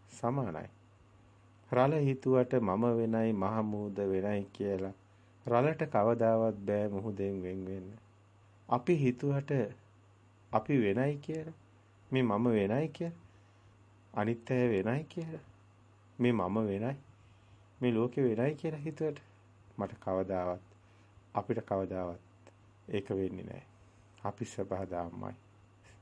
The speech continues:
පුළුවනිද සබහා දහමට සබහා දහමෙන් වෙන් වෙන්න?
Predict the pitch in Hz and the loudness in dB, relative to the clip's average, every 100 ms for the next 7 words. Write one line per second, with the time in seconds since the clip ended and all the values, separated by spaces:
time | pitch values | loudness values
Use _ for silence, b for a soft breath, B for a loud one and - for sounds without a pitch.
0 | - - 135 143 185 143 117 113 117 113 | -20 -2 2 2 2 2 4 2 0 0
1 | 127 131 120 117 113 110 - 104 123 131 | 0 0 0 -2 -4 -6 -4 -4 -4 -4
2 | 117 110 110 107 101 110 147 135 95 92 | -2 0 0 -2 -2 -2 -2 -4 -4 -8